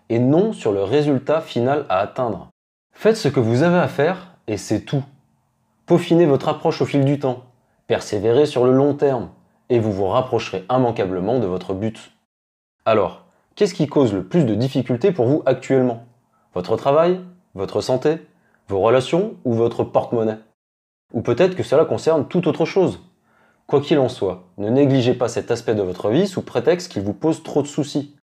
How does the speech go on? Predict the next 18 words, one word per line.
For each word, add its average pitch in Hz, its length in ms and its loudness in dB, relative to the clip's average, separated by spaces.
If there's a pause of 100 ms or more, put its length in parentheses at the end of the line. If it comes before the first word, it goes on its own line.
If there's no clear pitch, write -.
(260)
Au 151 100 2
contraire, 139 640 -2 (400)
soyez 120 640 0
responsable 98 960 -4 (340)
et 95 240 -10
occupez-vous-en 127 1000 -2 (100)
dès 95 240 -2
maintenant. 92 340 -6 (520)
Jamais 123 580 2
dans 95 160 -6
notre 90 240 -6
société, 127 800 -2
nous 110 100 -2
n'avons 113 280 0
eu 147 220 -2
autant 147 320 0
de 120 100 0
possibilités, 120 880 -2